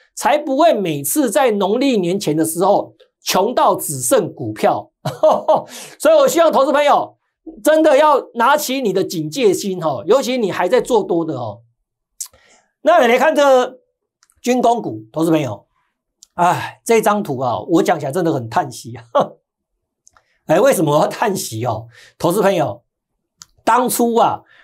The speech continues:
我十一月十八号哦，因为伦飞那一天是涨停板，一百三十三点五，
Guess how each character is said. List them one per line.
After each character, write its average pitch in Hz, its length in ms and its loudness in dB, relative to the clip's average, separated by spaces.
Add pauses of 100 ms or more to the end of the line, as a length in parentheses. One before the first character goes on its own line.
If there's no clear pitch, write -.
我 160 180 4
十 160 200 0
一 202 60 4
月 240 140 4
十 160 140 0
八 160 260 2
号 143 340 -2 (240)
哦， 147 260 2
因 254 100 0
为 277 100 6
伦 175 220 2
飞 220 160 2
那 220 140 2
一 - 20 2
天 208 160 2
是 214 80 -4
涨 120 220 -2
停 135 200 -6
板， 104 280 -6 (760)
一 349 140 6
百 156 340 2
三 226 300 0
十 180 140 -4
三 202 320 -2
点 160 240 2
五， 117 220 -6